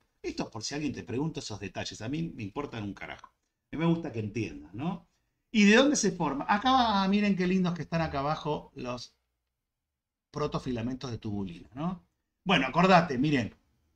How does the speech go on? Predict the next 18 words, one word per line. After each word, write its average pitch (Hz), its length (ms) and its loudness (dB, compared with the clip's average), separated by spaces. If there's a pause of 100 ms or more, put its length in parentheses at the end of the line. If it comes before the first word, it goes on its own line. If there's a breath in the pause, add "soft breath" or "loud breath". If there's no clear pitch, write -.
(160)
uno 190 360 8
tiene 160 300 2
los 170 180 2
trece 247 600 2
y 302 100 2
otro 196 300 4
tiene 147 220 -4
solo 127 280 -4
diez. 98 400 -8 (1120)
Y 240 160 8
además, 233 720 2 (320)
los - 140 -10
microtúbulos 175 640 2
tienen 170 220 4
un 160 80 6
montón 147 300 -2
de 165 80 -2
proteínas 135 840 -2